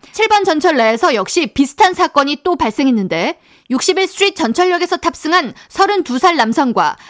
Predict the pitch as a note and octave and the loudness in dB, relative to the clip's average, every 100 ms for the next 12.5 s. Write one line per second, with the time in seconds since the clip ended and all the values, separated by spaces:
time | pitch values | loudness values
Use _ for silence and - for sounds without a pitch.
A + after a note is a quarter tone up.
0 | - G#3+ B3+ D4 F#4+ F4+ F#4 D#4+ G#3 G3+ | -4 0 2 0 -2 0 0 0 -2 -2
1 | A#3+ F3+ B3 - - - - F#4+ F#4+ F#4+ | -4 -4 -8 -10 -20 -18 -6 -2 0 0
2 | F#4 E4+ D#4+ D#4 A#3 A3+ D4+ C#4 B3 C4 | 0 0 0 0 0 0 0 -2 0 0
3 | C4 - E3 D3 - - F#4+ F#4+ F#4+ F#4 | 0 -2 -2 -2 -8 -4 -2 -2 0 0
4 | D#4+ A3 C#4+ A3+ - F#4 G4 G4 E4 C#4+ | 0 0 0 -2 -2 -2 -2 -2 -4 -2
5 | A3 - F3 D#3+ D#3+ - _ _ _ _ | -4 -4 -8 -2 -2 -2 _ _ _ _
6 | _ - C4+ E4 E4+ F4 F#4+ A#3+ - E4+ | _ -4 0 2 2 0 0 -4 -2 0
7 | E4 A#3+ C#4+ E4+ E4+ G4+ F#4 F4 C#4+ G3+ | 0 0 2 2 2 0 0 0 0 -2
8 | - F#3+ C3+ - - _ _ _ - G#4+ | -4 -6 -6 -12 -20 _ _ _ -2 0
9 | E4 A3+ F4+ E4 E4 A#3+ A3 D#4+ E4 E4+ | 2 0 0 0 2 2 0 0 0 -2
10 | A#3 A3+ D4+ C4 C#4 C#4 A3 A#3 G3+ - | -2 -2 0 2 2 2 0 -2 -4 -2
11 | D4+ G3 D#3 - C#4+ D4+ - D#4+ - G4 | -2 -2 -8 -2 0 0 2 0 0 -4
12 | F#4 D4+ G#3+ F3 | -2 -4 -4 -6